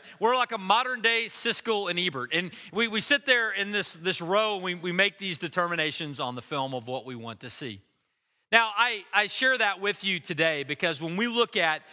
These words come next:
Matthew chapter four, verses twelve through twenty-five, I really think what we have, friends, is we have a preview of a coming attraction.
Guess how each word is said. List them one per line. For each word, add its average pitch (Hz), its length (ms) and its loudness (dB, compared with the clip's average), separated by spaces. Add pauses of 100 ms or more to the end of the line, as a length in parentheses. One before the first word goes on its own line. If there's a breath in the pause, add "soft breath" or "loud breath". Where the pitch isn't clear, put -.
(160 loud breath)
Matthew 202 440 2
chapter 180 440 0
four, 156 360 -4
verses 151 420 -6
twelve 170 320 -2
through 156 200 -6
twenty-five, 123 840 -2 (540 soft breath)
I 160 60 8
really 220 300 0
think 196 280 0
what 185 160 0
we 165 120 0
have, 156 260 2
friends, 143 440 -4
is 143 200 -8
we 147 140 -4
have 156 420 2
a 143 120 -2
preview 143 720 -4
of 143 160 -2
a 139 80 -2
coming 139 520 -4
attraction. 120 680 -4